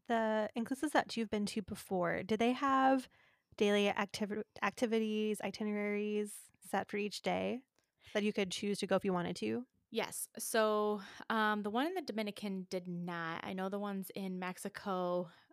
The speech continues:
Speaker 2: do. I do, I know most of, like, Mexico resorts have a lot of fun activities throughout the day.
Speaker 1: Mm-hmm.
Speaker 2: I know, um, this last one I went to in Cancun,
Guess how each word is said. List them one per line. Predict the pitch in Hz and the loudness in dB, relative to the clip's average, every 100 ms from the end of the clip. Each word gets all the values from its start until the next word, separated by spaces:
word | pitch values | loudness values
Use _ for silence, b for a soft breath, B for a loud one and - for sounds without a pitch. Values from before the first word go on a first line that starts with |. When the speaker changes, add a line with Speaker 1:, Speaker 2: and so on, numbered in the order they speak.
| _ _ _ _ _ 202 180 | _ _ _ _ _ -18 -6
Speaker 2:
do. | 180 175 180 220 220 B - | -4 -2 0 0 -4 B -6
I | 254 | 0
do, | 392 381 | 0 2
I | 208 | 0
know | 214 247 | 0 0
most | 233 175 180 - | 0 -2 -4 -4
of, | 185 | -4
like, | 180 165 - _ _ | -2 -2 -4 _ _
Mexico | 196 175 170 - 175 185 170 165 170 170 - | -8 -8 -8 -10 -8 -4 -2 0 -2 -4 -6
resorts | 185 165 170 165 165 - | -6 -4 -4 -6 -6 -10
have | - - 165 | -12 -8 -6
a | 165 | -4
lot | 165 160 | -6 -6
of | 160 | -8
fun | 180 165 | -8 -8
activities | 165 165 156 160 160 160 - | -10 -8 -6 -4 -4 -6 -10
throughout | 170 156 151 - | -12 -10 -10 -10
the | |
day. | 160 147 214 208 | -10 -6 -2 -2
Speaker 1:
Mm-hmm. | 202 208 B B | -4 -6 B B
Speaker 2:
I | 202 | -4
know, | 208 214 214 214 208 - | 0 2 2 2 0 -2
um, | 190 185 180 | -2 -2 -4
this | 185 | -2
last | 208 202 220 | -2 -2 -2
one | 196 | -2
I | 190 | -2
went | 185 185 | -4 -4
to | 190 185 - | -4 -4 -4
in | 180 180 | -6 -6
Cancun, | 175 - 175 - - - 208 185 180 180 | -10 -8 -10 -10 -10 -6 -4 -2 -4 -4